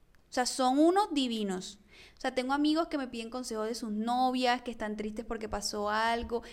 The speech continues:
Incluso a veces mis amigos son los que están con viejas tóxicas, porque son tan buenos que, otra vez, límites, bueno, etcétera, etcétera.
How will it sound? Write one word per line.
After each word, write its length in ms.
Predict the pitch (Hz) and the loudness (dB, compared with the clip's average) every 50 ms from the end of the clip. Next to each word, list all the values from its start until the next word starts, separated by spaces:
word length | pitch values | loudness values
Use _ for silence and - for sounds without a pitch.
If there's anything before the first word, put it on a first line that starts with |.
| - - | -16 -8
Incluso 340 | - 277 247 254 240 226 277 | -6 -4 -4 -2 -2 -2 0
a 20 | 285 | 0
veces 180 | 285 311 349 | 2 2 2
mis 160 | 359 349 339 | 4 4 4
amigos 380 | 285 233 240 254 285 302 311 302 | 4 4 0 0 0 0 0 -2
son 200 | - 269 240 240 | -2 -4 -2 -2
los 100 | 262 277 | -4 -4
que 100 | - 277 | -4 -8
están 220 | 269 - 240 247 | -6 -6 -8 -4
con 160 | 247 277 262 240 | -4 -4 -2 -2
viejas 320 | 233 233 240 277 - - - - - - _ - _ - - _ | -2 -2 -4 -4 -8 -8 -14 -20 -20 -20 _ -20 _ -20 -10 _
tóxicas, 720 | - 277 262 262 - - 233 214 - - - - - - - - - - - - - - - - - - - - - - - - | 4 4 4 4 2 -2 -2 0 -2 -2 -4 -4 -6 -8 -8 -10 -20 -20 -20 -20 -20 -20 -20 -20 -20 -20 -20 -20 -20 -20 -10 -8
porque 160 | 254 233 262 | -4 -4 -2
son 180 | - 240 233 226 | -2 -2 2 6
tan 200 | 302 330 370 370 | 8 8 8 10
buenos 580 | 370 381 320 277 269 262 277 339 - - - - _ _ - - - - - _ _ _ - - - _ - - - | 12 12 12 12 8 6 4 4 2 -2 -12 -16 _ _ -20 -20 -20 -20 -20 _ _ _ -20 -20 -20 _ -16 -8 0
que, 460 | - 254 247 254 262 - - - - - - _ | 4 4 4 4 2 -2 -8 -20 -20 -20 -18 _
otra 300 | - 214 220 220 247 247 254 | -2 -2 0 4 6 6 6
vez, 260 | 254 220 208 208 - - - - - - - | 6 4 0 -2 -6 -12 -14 -14 -16 -14 -8
límites, 720 | - 226 247 302 330 330 320 294 - 247 226 226 - - | -4 2 4 6 6 6 6 2 2 0 -2 -2 -4 -6
bueno, 240 | 226 233 233 220 202 | -4 -4 -2 -2 -4
etcétera, 400 | 202 - - 220 202 202 190 190 | -4 -2 -2 -2 -2 -2 -4 -4
etcétera. 440 | 185 - - 190 196 - - - | -4 -4 -6 -6 -6 -8 -14 -14